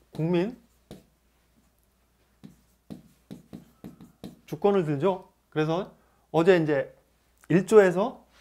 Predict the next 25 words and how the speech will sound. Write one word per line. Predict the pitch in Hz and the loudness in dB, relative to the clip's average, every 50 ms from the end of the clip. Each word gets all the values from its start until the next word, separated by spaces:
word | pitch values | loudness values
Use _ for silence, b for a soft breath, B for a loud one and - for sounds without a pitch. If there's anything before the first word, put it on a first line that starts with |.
| b b b b b | b b b b b
주권에 | - - - - 220 220 220 208 196 | -20 -12 -2 2 2 2 2 2 0
대해서 | 180 180 175 160 160 196 220 233 - - - - _ _ | 0 -2 -2 -2 -4 -4 -6 -6 -10 -16 -20 -20 _ _
한번 | - 170 190 185 147 | -10 -6 -6 -6 -4
봤고, | 135 135 - - - 160 185 226 - - _ _ b b b b b b b b b b b _ | -4 -6 -6 -2 0 0 0 0 -4 -12 _ _ b b b b b b b b b b b _
그 | - - 139 135 135 135 131 | -10 -6 -6 -4 -4 -2 0
영토는 | 147 202 220 220 214 240 240 233 226 240 277 311 311 - _ - 330 | 0 0 0 0 0 0 2 2 0 0 -4 -6 -10 -16 _ -20 -20
사-, | - - - - | -18 -14 -14 -12
헌법 | - 196 226 233 240 226 | -8 -8 -4 -4 -4 -6
삼 | - 226 247 226 | -4 -6 -4 -2
조, | 185 156 170 - - - _ _ _ | -2 -2 -2 -4 -8 -18 _ _ _
그다음에 | _ - 165 165 175 180 180 - _ | _ -6 -6 -6 -6 -8 -10 -14 _
국민에 | - 170 185 202 214 220 220 214 208 208 | -4 -2 0 2 2 2 2 2 0 0
관해서는 | 196 185 175 175 160 185 208 202 - - - _ _ _ _ _ _ _ _ - | -2 -2 -4 -4 -4 -6 -6 -8 -8 -14 -20 _ _ _ _ _ _ _ _ -8
헌법 | 202 190 - 208 208 - - - | -4 0 0 0 0 -2 -10 -6
이 | 151 156 175 | -2 -2 0
조에서 | 170 202 196 165 170 | 2 2 2 2 0
나오죠. | 147 131 131 131 127 151 | -6 -6 -6 -4 -4 -4
그래서 | 143 131 139 147 185 202 202 B B B B B B B | -4 -4 -4 -2 -2 -4 -4 B B B B B B B
국가의 | B - 160 156 220 214 208 196 | B -8 -2 0 4 4 4 2
삼 | 202 233 233 | 2 -2 -4
요소 | 233 226 214 220 208 | -4 -4 -2 -4 -2
중 | 175 226 262 285 294 b b b b b b - | -2 -2 -4 -4 -6 b b b b b b -6
국민에 | - 175 202 214 214 214 214 208 208 185 | -4 -2 0 0 0 0 0 0 0 0
대해서 | 202 196 185 180 208 | 0 0 0 2 0
오늘 | 196 165 175 190 214 269 - | 2 2 2 0 0 -2 -6